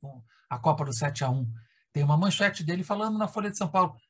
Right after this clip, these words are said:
"Ah, a gente não precisa disso, ninguém tá louco aqui", entendeu? Então, a psicologia não é loucura. A preparação física não é loucura. Não é doença física.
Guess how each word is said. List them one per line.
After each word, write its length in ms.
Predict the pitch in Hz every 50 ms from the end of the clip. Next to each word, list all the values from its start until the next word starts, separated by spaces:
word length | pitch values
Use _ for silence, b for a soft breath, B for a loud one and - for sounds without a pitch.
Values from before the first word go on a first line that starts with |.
| _ -
"Ah, 80 | 185
a 40 | 180
gente 200 | 151 208 - -
não 120 | 339 339
precisa 280 | 320 - 262 254 226 214
disso, 360 | 156 147 175 202 180 - -
ninguém 260 | 156 160 160 202 233
tá 140 | 247 - 208
louco 300 | 175 170 160 151 - -
aqui", 380 | 123 113 - 131 127 117 113 - _ _ _ _ _ _ _ -
entendeu? 560 | 123 117 127 139 131 165 196 208 160 123 113 B B B B B B
Então, 220 | B 147 117 208 233
a 60 | 214
psicologia 640 | - - - 202 - 214 202 196 190 165 160 214 240
não 180 | 247 277 269 226
é 80 | 220
loucura. 560 | 269 277 269 226 - - 156 143 135 117 113 - _ _ _ _ _ _ _ _ _ _ _ _ _ _ _ _ _ _ _ _ _ -
A 80 | 147 147
preparação 560 | - 185 180 - 190 196 180 - - 208 185
física 380 | - - 208 214 - - 285
não 180 | 226 277 294 294
é 80 | - -
loucura. 640 | 277 294 - - - 165 143 131 135 120 120 - _ _ _ _ _ _ _ _ _ _ _ _ _ _ _ -
Não 140 | 147 151 190
é 60 | 240
doença 600 | 220 285 254 214 196 190 175 160 123 - - 135
física. 800 | 117 113 - - 185 160 143 120 113 - - - 120 117 - -